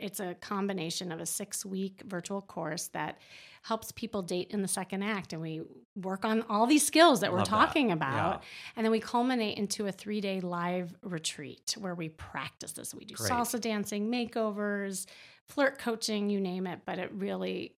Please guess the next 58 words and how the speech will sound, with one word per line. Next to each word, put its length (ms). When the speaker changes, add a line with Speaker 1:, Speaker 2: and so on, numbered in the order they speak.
Speaker 1:
it's 160
an 100
amazing 380
experience. 500
So 160
if 160
you're 160
interested 600
in 120
anything, 420
you 80
can 100
go 120
to 200
ask 340
kimmy 320
dot 260
com, 360
ask 240
kimmy 200
dot 200
com. 220
Speaker 2:
Love 220
it. 180
All 80
right, 140
guys, 340
you 140
heard 220
it 120
first 280
here. 180
And 120
you 80
know 180
we're 100
in 120
a 60
great 360
speakeasy 420
as 120
well. 200
But 160
please 240
check 220
it 40
out. 220
And 160
thanks, 200
guys, 200
for 120
letting 120
us 80
shoot 220
out 120
of 60
this, 220
uh, 300